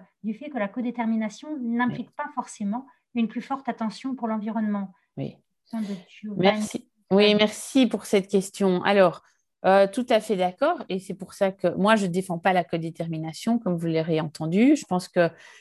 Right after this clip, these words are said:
Speaker 2: la codétermination ne permet pas de sortir d'une certaine forme de despotisme. Elle donne une voix très forte euh, aux travailleurs et à leurs représentants, mais ils sont toujours en dernier ressort minorisés.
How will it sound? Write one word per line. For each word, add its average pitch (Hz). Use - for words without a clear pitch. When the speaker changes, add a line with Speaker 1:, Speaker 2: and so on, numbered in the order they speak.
Speaker 2:
la 175
codétermination 180
ne 170
permet 220
pas 214
de 185
sortir 190
d'une 170
certaine 180
forme 196
de 170
despotisme. 196
Elle 185
donne 190
une 196
voix 175
très -
forte -
euh, 190
aux 190
travailleurs 196
et 196
à 175
leurs 175
représentants, 170
mais -
ils 180
sont 180
toujours 277
en 208
dernier 196
ressort 185
minorisés. 185